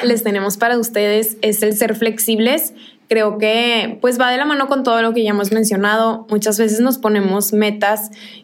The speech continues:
que son inalcanzables o tal vez nos forzamos a salir demasiado de nuestra zona de confort y, pues, ya habíamos hablado de este balance que puede llegar a ser como dañino para nuestra salud mental. Entonces, ser flexibles. Si tal vez no cumpliste como esa meta que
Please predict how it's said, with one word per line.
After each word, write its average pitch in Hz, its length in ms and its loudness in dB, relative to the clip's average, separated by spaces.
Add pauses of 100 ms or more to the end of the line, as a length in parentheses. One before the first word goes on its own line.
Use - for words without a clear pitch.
que 240 80 2
son 240 220 0 (440)
inalcanzables 233 760 0
o 226 160 0
tal 208 260 0
vez 208 220 0
nos 226 200 0
forzamos 220 600 0
a 240 100 0
salir 208 340 2
demasiado 214 840 0
de 226 100 0
nuestra 208 260 -2
zona 185 260 0
de 202 120 0
confort 202 600 -2
y, 190 420 0
pues, 196 180 0
ya 196 80 2
habíamos 185 340 0
hablado 185 340 0
de 185 60 0
este 185 180 -4
balance 220 440 0
que 214 100 -2
puede 202 200 0
llegar 208 180 0
a 202 60 0
ser 196 320 -2 (120)
como 214 280 2
dañino 226 420 2
para 240 160 0
nuestra 226 260 -4
salud 190 240 -2
mental. 208 440 0 (340)
Entonces, 277 420 0
ser 302 140 2
flexibles. 285 760 0
Si 240 140 0
tal 240 160 0
vez 247 160 0
no 285 140 -2
cumpliste 277 600 0
como 269 380 0
esa 214 220 0
meta 254 400 0
que 254 400 0